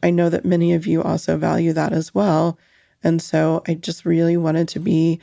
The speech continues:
very open and honest about the struggle that I've been tackling lately and the fact that it ebbs and flows. You know, I had two really good, solid weeks of no email in the morning, coffee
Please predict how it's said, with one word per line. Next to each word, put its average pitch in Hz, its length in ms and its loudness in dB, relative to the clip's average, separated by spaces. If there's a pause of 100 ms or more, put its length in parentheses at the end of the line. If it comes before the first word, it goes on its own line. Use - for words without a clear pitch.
(360)
very 170 280 2
open 175 360 0
and 165 160 0
honest 160 500 0
about 160 400 0 (400)
the 165 80 -2
struggle 165 460 0
that 165 360 0
I've 170 440 -2
been 165 460 0 (580)
tackling 175 880 0 (140)
lately 165 640 0
and 170 200 0
the 170 60 0
fact 170 520 -4
that 160 340 0 (500)
it 175 180 2
ebbs 165 300 0
and 170 180 0
flows. 165 500 0
You 165 60 0
know, 160 120 2
I 160 80 2
had 170 360 -2 (300)
two 185 520 2
really 165 540 0
good, 156 400 -2
solid 160 500 -2
weeks 156 440 -2
of 151 420 -2
no 170 320 2
email 165 440 0
in 170 60 -2
the 165 60 0
morning, 156 440 0
coffee - 600 -4